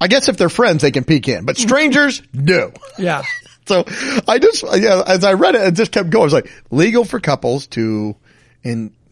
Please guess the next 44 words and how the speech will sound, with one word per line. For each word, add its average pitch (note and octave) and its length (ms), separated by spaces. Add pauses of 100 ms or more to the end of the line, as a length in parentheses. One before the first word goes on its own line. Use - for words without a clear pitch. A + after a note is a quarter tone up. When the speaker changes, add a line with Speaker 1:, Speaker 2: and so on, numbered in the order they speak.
Speaker 1:
ha-, G#2+ 240 (220)
engage B2+ 480
in B2+ 100
an A2 120
amorous F#3 440
activity B2+ 640
in A#2+ 80
a A2+ 120
parked G#3+ 420
vehicle C3 580 (680)
during C#4 360
their D4+ 120
lunch C#4 320
break B3 220
from A3 240
work. B2+ 380 (580)
<laughs> - 540
Speaker 2:
Not C4 180
on C#4 80
their A#3+ 80
fifteen-minute A3+ 560
break. C#3+ 380
It's G#3 140
gotta C4+ 180
be A3+ 80
the F#3+ 100
lunch F3+ 240
break. C3 240
Speaker 1:
Makes F#4 140
me C#4 100
think, B3 140
like, F#3+ 160
the D3 80
mayor C#3+ 400
got A2+ 240
busted A#2+ 360
for - 120
this. A#2+ 280
It's D#4 200
illegal. C#4+ 520
Speaker 2:
<laughs> - 60
Speaker 1:
Uh, D#3+ 220 (340)
it's B3 160
not F4 200